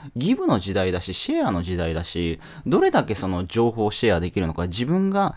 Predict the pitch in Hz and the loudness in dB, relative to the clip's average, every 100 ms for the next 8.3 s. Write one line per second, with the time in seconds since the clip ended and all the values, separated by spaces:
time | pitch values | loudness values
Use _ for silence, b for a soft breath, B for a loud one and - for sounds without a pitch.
0 | B B 147 170 170 120 - 147 151 156 | B B 2 2 2 0 0 -2 0 0
1 | 156 151 151 98 92 110 113 92 82 113 | 0 -2 -2 0 2 2 2 2 0 -2
2 | 165 214 208 - 190 92 90 95 - - | 0 0 -2 0 2 2 0 -2 -2 -6
3 | 64 - 65 71 82 95 98 - B B | -10 -10 -6 -4 0 2 0 -2 B B
4 | B B B _ - 131 - 349 320 - | B B B _ -4 -2 4 6 6 4
5 | 95 - 170 165 - - 50 - 160 b | 0 0 0 0 -4 -8 -8 -8 -10 b
6 | b b b 117 - 359 415 339 117 110 | b b b -2 4 8 8 8 6 4
7 | 101 98 98 101 - - - - - 117 | 4 4 4 2 2 -10 -20 -18 -4 0
8 | 117 110 | 0 -2